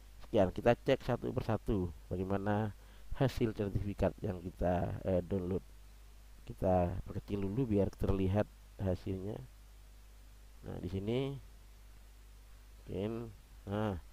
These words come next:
sertifikat telah berubah dengan nama masing-masing, dengan nama masing-masing di sini. Yang pertama seperti itu. Kemudian yang kedua kita lihat Adil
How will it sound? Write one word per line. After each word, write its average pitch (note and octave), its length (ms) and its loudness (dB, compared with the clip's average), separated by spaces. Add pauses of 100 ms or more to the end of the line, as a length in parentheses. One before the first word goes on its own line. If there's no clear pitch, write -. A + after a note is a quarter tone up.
(360)
sertifikat A2 640 6
telah G#2+ 320 4
berubah G#2 480 4
dengan G2+ 240 0
nama G2 320 0
masing-masing, G2 720 0
dengan F#2+ 320 -4
nama F#2 240 -4
masing-masing G2 560 -4
di F2 160 -6
sini. G2 240 -6 (1040)
Yang F#2+ 160 -4
pertama F#2+ 560 -2
seperti F#2+ 320 -6
itu. B2+ 240 2 (800)
Kemudian A2+ 240 2
yang A#2+ 240 2
kedua B2+ 400 6
kita G#2+ 240 2
lihat G#2 320 4
Adil F#2 400 -2